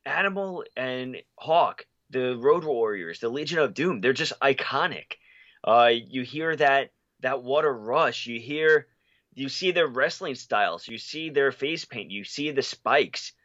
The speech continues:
you knew who they were. Um,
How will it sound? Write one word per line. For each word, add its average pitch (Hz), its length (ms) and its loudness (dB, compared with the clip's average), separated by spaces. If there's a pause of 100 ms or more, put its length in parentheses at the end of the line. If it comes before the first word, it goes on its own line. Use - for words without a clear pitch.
(180)
you 127 140 -4
knew 123 360 -2
who 151 220 0
they 110 160 4
were. 101 500 2 (580)
Um, 110 420 2